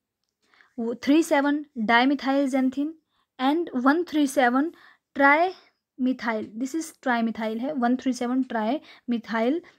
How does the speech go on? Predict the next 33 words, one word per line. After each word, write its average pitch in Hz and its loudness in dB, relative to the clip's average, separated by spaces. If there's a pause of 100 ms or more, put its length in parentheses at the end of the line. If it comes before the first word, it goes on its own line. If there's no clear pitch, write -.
(120)
अ, 220 0
xanthine 254 2 (220)
और 240 0
ये 240 2
सभी। 202 -12 (380)
तो 262 -6
देखिए 302 -2
यहाँ 285 2
पर 302 -4
कैफीन 294 -2
के 277 -4
लिए 214 -6 (1120)
फॉर्मूला 277 0
रहता 226 -4
है, 240 -2
कैफीन, 294 -2 (100)
अ, 254 -10
यहाँ 220 0
पर 233 -4
है 233 -2
कैफीन, 262 -6
तीन 294 0
चीज़ें 262 2
हैं, 277 2
आपको 247 0
तीनों 269 2
में 294 2
से 285 -4
पूछा 269 -4
जा 247 2
सकता 240 -6
है, 262 -4
कैफीन, 277 -2